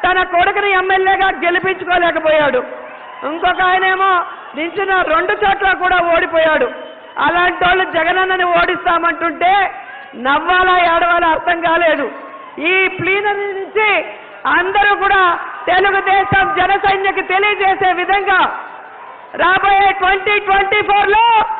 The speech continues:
జగనన్న once more అనే నినాదంతో ముందుకెళ్ళాలి. Aim for వన్ సెవెంటీ ఫైవ్ సీట్స్ అంటూ నూట డెబ్బై ఐదుకు నూట డెబ్బై ఐదు గెలిపించాలని కోరుకుంటూ సెలవు తీసుకుంటున్నాను. జై జగన్.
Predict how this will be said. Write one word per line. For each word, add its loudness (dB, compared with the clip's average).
జగనన్న 2
once 0
more 4
అనే 2
నినాదంతో 2
ముందుకెళ్ళాలి. 2
Aim 2
for 2
వన్ 0
సెవెంటీ 2
ఫైవ్ 2
సీట్స్ 0
అంటూ 2
నూట 2
డెబ్బై 2
ఐదుకు -2
నూట 2
డెబ్బై 2
ఐదు 0
గెలిపించాలని -2
కోరుకుంటూ 0
సెలవు 2
తీసుకుంటున్నాను. -2
జై 2
జగన్. 2